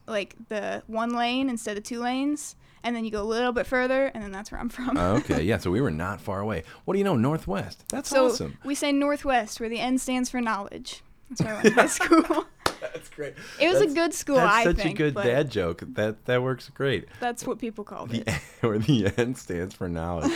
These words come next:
Speaker 1: <laughs>
Speaker 2: and the we stands for, or the W stands for we don't have, I don't know, whatever. We'll figure, we'll figure
Speaker 1: <laughs>
Speaker 2: something out.
Speaker 1: Something like that.
Speaker 2: Um, oh my goodness. Uh, let's see. What else do we need to talk about, Claire? I mean, this is, we,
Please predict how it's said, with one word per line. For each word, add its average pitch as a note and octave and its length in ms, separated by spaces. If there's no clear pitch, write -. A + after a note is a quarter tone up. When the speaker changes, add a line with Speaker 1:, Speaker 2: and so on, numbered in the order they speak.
Speaker 1:
<laughs> - 200
Speaker 2:
and F#2 120
the F2+ 100
we G2 220
stands F2+ 380
for, E2 500
or E2 60
the E2+ 100
W F#2+ 280
stands F2+ 280
for E2+ 180
we E2+ 140
don't E2+ 280
have, E2+ 280
I A#1+ 120
don't - 220
know, G1+ 60
whatever. - 280
We'll D#2 120
figure, - 420
we'll - 100
figure D#2+ 200
Speaker 1:
<laughs> - 0
Speaker 2:
something D#2+ 280
out. D#4 40
Speaker 1:
Something B3+ 240
like D#3+ 200
that. - 180
Speaker 2:
Um, F#2 400
oh G2+ 180
my D#2+ 120
goodness. D2+ 420
Uh, F2 300
let's G2 200
see. D2+ 280
What A2 200
else A#2+ 180
do G#2+ 80
we G#2 60
need F#2+ 100
to - 60
talk G2 220
about, - 220
Claire? D2+ 280
I E2 40
mean, E2+ 160
this F#2 200
is, F#2 140
we, F2 220